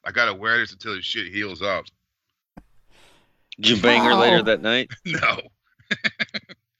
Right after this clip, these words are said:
Speaker 1: And then, and my friend Troy was right there just going along with it, bro. Like, I mean, we called it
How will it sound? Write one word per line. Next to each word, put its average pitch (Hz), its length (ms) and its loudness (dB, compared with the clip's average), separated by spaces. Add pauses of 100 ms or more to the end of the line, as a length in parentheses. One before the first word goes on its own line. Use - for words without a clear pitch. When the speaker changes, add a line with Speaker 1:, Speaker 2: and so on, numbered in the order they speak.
(260)
Speaker 1:
And 160 80 -4
then, 180 120 2 (200)
and 170 180 -2 (220)
my 143 100 -4
friend 156 300 -8
Troy 156 260 -8
was 131 180 -8
right 127 200 -2
there 131 140 -2
just 101 280 -10
going 120 200 -8
along 127 440 -6
with 113 140 0
it, 95 100 0
bro. 104 220 0
Like, 95 340 -2
I 104 60 -6
mean, 101 120 -4
we 113 120 -2
called 117 360 -2
it 104 140 -4